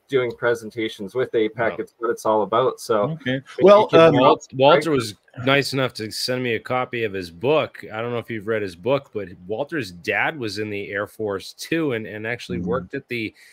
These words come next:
Speaker 2: Aero Med Lab at Wright, uh, Wright-Patterson Air Force Base, and, and, uh,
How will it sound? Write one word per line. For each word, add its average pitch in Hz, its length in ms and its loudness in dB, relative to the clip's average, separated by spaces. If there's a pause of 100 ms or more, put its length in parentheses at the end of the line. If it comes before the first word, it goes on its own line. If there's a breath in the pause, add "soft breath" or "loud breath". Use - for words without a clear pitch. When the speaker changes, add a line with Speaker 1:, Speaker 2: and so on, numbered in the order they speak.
(160 soft breath)
Speaker 2:
Aero 135 320 0
Med 127 380 -4
Lab 98 380 -2
at 101 120 -6
Wright, 110 300 -4 (240)
uh, 107 360 -4 (100)
Wright-Patterson 117 760 -8
Air 131 140 -8
Force 165 320 -12
Base, 101 460 -6
and, 98 180 -14
and, 101 320 -14
uh, 104 160 -6